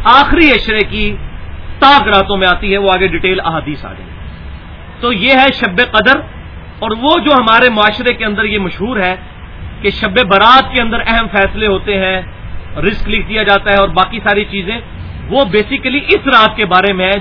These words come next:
جو لیلۃ القدر بھی ہے اور لیلہ مبارکہ بھی ہے۔ تو یہ قرآن پاک کی تین آیات سے بالکل واضح ہو گیا۔ اب چونکہ ضعیف احادیث کا ہی فتنہ ہے جس کی وجہ سے امت کے اندر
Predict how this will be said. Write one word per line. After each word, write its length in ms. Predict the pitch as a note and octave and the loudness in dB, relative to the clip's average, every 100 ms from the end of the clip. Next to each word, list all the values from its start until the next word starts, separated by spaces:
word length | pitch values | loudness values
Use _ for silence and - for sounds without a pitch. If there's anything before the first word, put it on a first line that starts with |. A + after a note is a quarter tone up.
| D3+ | 0
جو 140 | G#3 A#3+ - - - - - D#3+ | 0 0 -6 -12 -18 -16 -8 2
لیلۃ 340 | G#3+ A#3+ B3+ | 4 4 2
القدر 420 | C4 A#3+ A#3+ A#3 C#4 | 0 0 0 2 2
بھی 200 | C#4+ C4 | 4 4
ہے 160 | B3+ B3+ - - - - - - | 4 2 -2 -14 -14 -14 -8 2
اور 160 | G#3+ F#3+ A3 | 2 4 4
لیلہ 280 | A#3+ B3 B3+ | 4 4 2
مبارکہ 600 | A3+ F#3 F3+ G3+ - C4+ B3 | 2 2 4 6 4 6 4
بھی 100 | F3 | 4
ہے۔ 160 | A#2+ - - - - - - - - - - - - - - - - - - - - - - - - - - - - - - - | -6 -14 -16 -18 -18 -18 -16 -16 -16 -14 -14 -12 -8 -6 -6 -8 -10 -10 -8 -10 -8 -10 -10 -10 -8 -8 -8 -12 -10 -10 -10 -8
تو 60 | E3+ | -4
یہ 180 | F3 D4 D4 | 2 2 2
قرآن 200 | B3 B3 A#3+ | 2 0 4
پاک 160 | A#3 A#3 | 2 2
کی 80 | B3+ - | -2 -2
تین 220 | C4+ C4+ G#3 | -2 2 4
آیات 240 | G3+ G#3+ G#3+ | 6 4 0
سے 60 | G#3 | -4
بالکل 300 | B3 B3+ C#4+ E3+ | -2 -2 -4 0
واضح 260 | G3 G#3 F3 | 2 2 0
ہو 120 | G#2+ | -6
گیا۔ 80 | F#2 F2+ - - - - - - - - | -12 -16 -16 -18 -18 -16 -16 -16 -18 -2
اب 120 | - A#3 C4 | 0 0 0
چونکہ 220 | D4 D4 A3 | 0 2 2
ضعیف 260 | A#3+ D4+ - | 4 4 4
احادیث 480 | B3 A#3 E3+ C4 C#4+ - | 4 4 4 2 2 2
کا 80 | C#4 | 4
ہی 160 | C4+ - | 4 2
فتنہ 300 | A#3+ C4+ C#4 | -2 2 4
ہے 160 | A#3 A#3 | 4 2
جس 180 | G#3+ - | -2 -6
کی 80 | A#3+ | -4
وجہ 240 | A3+ A#3 A3+ | 2 2 0
سے 60 | |
امت 320 | A3+ G3+ A3 G#3+ | -4 -2 -4 -2
کے 60 | |
اندر 240 | G#3 G3+ | -2 0